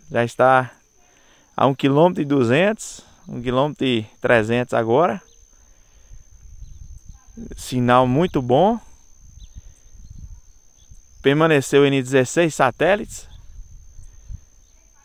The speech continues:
E vamos que vamos. Vou nessa direção, naquela montanha lá. Quarenta e um metros de altura. Aqui é, é tranquilo demais, não tem rota de avião nem de helicóptero.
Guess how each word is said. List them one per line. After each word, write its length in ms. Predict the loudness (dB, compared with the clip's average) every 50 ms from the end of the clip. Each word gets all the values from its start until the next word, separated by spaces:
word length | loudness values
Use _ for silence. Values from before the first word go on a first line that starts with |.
| -8
E 80 | -6 -6
vamos 300 | 0 4 4 4 4 2
que 120 | 0 -2
vamos. 520 | 2 4 6 6 6 6 6 4 0 -2 -8 -14 -20 -20 -20 -20 -20
Vou 200 | -10 -4 -2 0
nessa 220 | 0 0 -2 -4 -2
direção, 420 | -2 2 2 2 2 2 0 0
naquela 240 | 0 2 2 2 2
montanha 440 | 2 0 0 0 0 0 2 2 2
lá. 240 | 0 -2 -4 -8 -16 -20 -20 _ -20 -20 -18 -18 -18 -18 -18 -20 -20 _ -20 _ _ -20 _ -20 -20 -20 -20 -20 -20 -20 -20 -20 -20 -20 _ -20 -20 _ -20 -20 -20 -20 -20 _ _ _ _
Quarenta 380 | -2 0 0 0 0 -2 -2
e 40 | -2
um 60 | -2
metros 360 | 0 2 0 0 0 -2 -6 -2
de 80 | 0
altura. 520 | 2 0 0 0 0 2 2 2 2 0 -4 -8 -4
Aqui 420 | -4 -4 -4 -4 -4 0 0 2
é, 400 | 4 4 2 2 0 -2 -6 -12
é 60 | -12 -6
tranquilo 440 | -4 -6 -6 -4 -2 -2 -2 -2
demais, 460 | -4 -6 -4 -2 0 2 2 2 0 -2
não 100 | -8 -6
tem 320 | -6 -4 -4 -4 -6 -6
rota 300 | -2 -2 -2 -2 -2 -6
de 100 | -4 -4
avião 360 | -4 -4 -4 -6 -4 -4 -4
nem 120 | -4 -6 -6
de 200 | -8 -8 -8 -8
helicóptero. 580 | -8 -8 -8 -4 0 0 0 0 -4 -12 -14